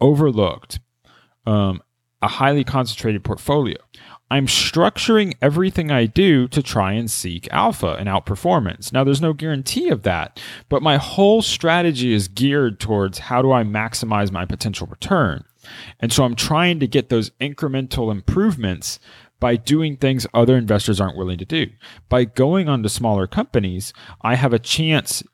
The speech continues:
to outperform because there's less people I'm competing with. By focusing on low liquidity,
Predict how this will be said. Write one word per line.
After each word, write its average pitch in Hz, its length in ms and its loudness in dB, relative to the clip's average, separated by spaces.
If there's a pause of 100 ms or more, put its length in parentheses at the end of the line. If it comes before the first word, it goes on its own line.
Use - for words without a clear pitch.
to - 120 2
outperform 127 600 0
because 123 240 2
there's 120 180 2
less 117 360 0
people 120 400 -2
I'm 98 100 -2
competing 101 460 -2
with. - 260 -16 (200)
By 104 100 -4
focusing 110 600 -8
on 113 160 -4
low 117 100 2
liquidity, 117 680 2